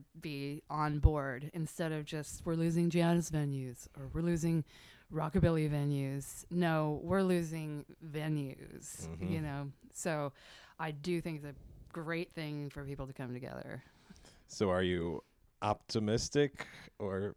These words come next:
Speaker 2: what are your thoughts on the future of how
Speaker 1: Um,
Speaker 2: things are progressing
Speaker 1: I'm
Speaker 2: here?
Speaker 1: wanting to be optimistic because I think, um, w-, um, one thing about having bigger powers behind you, which I know we don't like in Portland,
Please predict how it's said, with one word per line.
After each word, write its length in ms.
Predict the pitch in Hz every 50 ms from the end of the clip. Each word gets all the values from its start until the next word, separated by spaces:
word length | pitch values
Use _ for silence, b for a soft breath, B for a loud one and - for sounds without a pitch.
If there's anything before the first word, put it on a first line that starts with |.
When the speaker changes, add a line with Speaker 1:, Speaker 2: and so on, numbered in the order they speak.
| _ _
Speaker 2:
what 260 | - 104 101 101 101
are 60 | 101
your 160 | 98 98 95
thoughts 400 | 95 - - 101 98 101 101 -
on 100 | 110 101
the 80 | 98 101
future 480 | - - - 120 117 - - - 104 98
of 60 | 95
how 220 | 95 98 98 104
Speaker 1:
Um, 80 | 98 -
Speaker 2:
things 200 | 117 110 101 -
are 60 | 104
progressing 460 | 92 - 196 190 - 254 262 - 262
Speaker 1:
I'm 140 | 269 269 269
Speaker 2:
here? 100 | 262 254
Speaker 1:
wanting 580 | 262 269 285 294 302 311 302 294 294 285 277 -
to 180 | - 254 254
be 240 | 220 240 240 233 226
optimistic 840 | 165 196 214 220 202 - - 226 220 226 233 233 - - 226 220 -
because 340 | - 226 208 - 233 214 196
I 200 | 208 196 196 208
think, 580 | - - - 220 214 208 202 196 - - - - -
um, 480 | 190 185 180 175 175 170 165 160 160 - - _ _ _ _ - _ _ _ - - - - - - -
w-, 160 | 208 202 - - _ _ -
um, 480 | 180 180 190 185 180 175 170 160 160 135 - -
one 400 | - 180 180 196 202 190 196 190
thing 280 | 165 - 190 185 180 170
about 540 | 165 160 170 190 220 277 339 339 254 - -
having 600 | 185 185 180 175 165 170 165 160 156 156 156 151 - _ _ - - _ _
bigger 400 | - 190 175 165 175 170 160 156
powers 640 | 151 - 175 170 170 165 165 165 160 160 156 151 -
behind 500 | - 170 160 180 180 190 208 214 208 190
you, 240 | 175 160 156 156 156
which 180 | 165 165 - -
I 120 | 170 165
know 180 | 165 170 165 165
we 140 | 170 175
don't 240 | 170 175 180 - -
like 560 | 170 196 220 214 185 180 180 - - - - -
in 160 | 185 170 165
Portland, 480 | 160 170 165 139 160 165 160 170 175